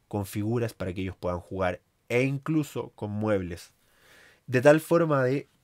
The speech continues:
cuando ellos estén jugando y ellos digan, "Oh, ¿y esto es una casita?", y el vendedor le debería decir, "Sí, esta es una maqueta de la casa que los cuales tus papás quieren comprar". Y literalmente vas a tener a los niños peleando por cuál es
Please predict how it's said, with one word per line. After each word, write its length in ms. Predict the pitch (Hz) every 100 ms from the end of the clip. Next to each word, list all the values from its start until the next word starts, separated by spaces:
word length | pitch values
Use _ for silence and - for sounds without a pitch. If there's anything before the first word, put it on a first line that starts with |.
| -
cuando 340 | 117 113 117
ellos 140 | 131 147
estén 180 | 156
jugando 580 | 147 143 143 139 123 120
y 120 | 113 120
ellos 100 | 131
digan, 240 | 156 160 180
"Oh, 220 | 233 226
¿y 100 | 220
esto 140 | 214
es 40 | 208
una 100 | 202
casita?", 460 | 202 233 190 117 -
y 120 | 101
el 80 | 104
vendedor 320 | 101 107 117
le 80 | 131
debería 280 | 120 120 131
decir, 320 | 120 175 185 - -
"Sí, 380 | - - 233 339 - _ _
esta 300 | 180 175 -
es 180 | 190 - _
una 320 | 143 151 147
maqueta 640 | 127 117 - 214 208 262 - -
de 240 | 135 143
la 160 | 139 127
casa 320 | 160 - 160
que 140 | 143
los 220 | 139 135
cuales 260 | - 139 143
tus 100 | 139
papás 320 | - 123 120
quieren 240 | - 131 120
comprar". 400 | 127 110 85 - _ - - - - - -
Y 100 | 170
literalmente 600 | 175 170 170 180 196 196
vas 180 | 185 156
a 40 |
tener 160 | 151 151
a 60 |
los 220 | 156 143 -
niños 460 | 156 190 175 175
peleando 640 | - 131 127 143 156 156
por 280 | 143 151 165
cuál 280 | _ 143 139
es 140 | 147